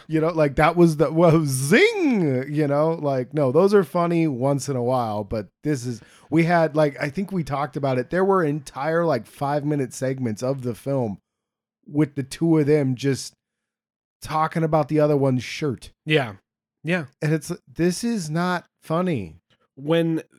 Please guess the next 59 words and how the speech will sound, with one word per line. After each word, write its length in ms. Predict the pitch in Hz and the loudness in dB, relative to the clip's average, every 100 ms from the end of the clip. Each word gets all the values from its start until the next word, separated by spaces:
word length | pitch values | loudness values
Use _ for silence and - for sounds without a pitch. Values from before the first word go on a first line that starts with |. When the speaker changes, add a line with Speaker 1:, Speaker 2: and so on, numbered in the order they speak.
| _ - | _ -12
Speaker 2:
when 200 | 156 165 | -4 0
they 120 | 170 | 0
showed 260 | 156 - 208 | 0 0 0
off 220 | 196 190 | 0 -4
the, 220 | - 156 143 | -4 -4 -2
uh, 200 | 131 123 | -4 -6
the 120 | 123 | -8
trailers 500 | - 151 156 139 117 | -6 -2 -2 -2 -6
and 120 | 117 | -10
stuff, 520 | - 120 107 107 - - | -12 -12 -12 -12 -18 -14
and 120 | 135 | -8
that's 140 | 185 | -6
a 60 | 381 | -2
movie 200 | 349 185 | 0 0
that 120 | 156 | 0
got, 140 | 139 139 | 0 -2
actually 220 | 131 131 | -2 -6
got 160 | 135 | -6
pushed 260 | - 131 - | -6 -10 -6
back 280 | 135 131 - | -4 -4 -6
due 100 | 120 | -10
to 80 | 110 | -10
reshoots 460 | 113 110 120 110 | -10 -10 -12 -12
as 120 | 110 | -14
well. 280 | 113 113 101 | -10 -10 -6
Speaker 1:
Yeah. 160 | 117 - | -6 -6
Speaker 2:
But 80 | - - _ _ | -10 -20 _ _
when, 320 | 123 139 139 | -6 -2 -2
uh, 460 | 143 131 123 117 104 | -2 -2 -4 -6 -4
Speaker 1:
I 100 | 151 | -2
did 260 | 131 185 185 | 0 -2 -2
like 240 | 180 165 | -2 -4
Idris 360 | 151 143 131 117 | -6 -6 -6 -4
Elba 300 | 110 101 87 78 | -6 -8 -10 -16
in 80 | |
the 80 | 80 | -18
film. 280 | - 69 71 | -18 -18 -8
Speaker 2:
Yeah, 160 | 208 302 - - | -2 -2 -4 -8
yeah, 140 | 190 | -6
yeah, 180 | 202 208 | -4 -4
yeah. 160 | 214 98 85 | -6 -8 -12
When, 420 | 139 175 170 165 - _ - | -2 0 2 -2 -6 _ -8
when 220 | 160 196 | -2 0
they 120 | 196 | 0
showed 300 | 165 220 247 | 2 2 2
off 200 | 233 226 | 2 -2
the 60 | 175 | -6
trailer 380 | - 165 180 190 | -4 -2 0 -2
and 100 | 190 | -4
stuff, 340 | 190 190 190 - | -6 -6 -6 -10
and 140 | 147 | -6
they 100 | 139 | -6
showed 180 | 127 151 | -4 -4
those 180 | 147 143 | -2 -4
little 160 | 147 123 | -4 -4
one-liners, 580 | 131 143 151 160 165 | -4 -2 -2 0 -2
you're 100 | 147 | -4
kinda 180 | 135 160 | -6 -4
like, 200 | 151 143 | -2 -4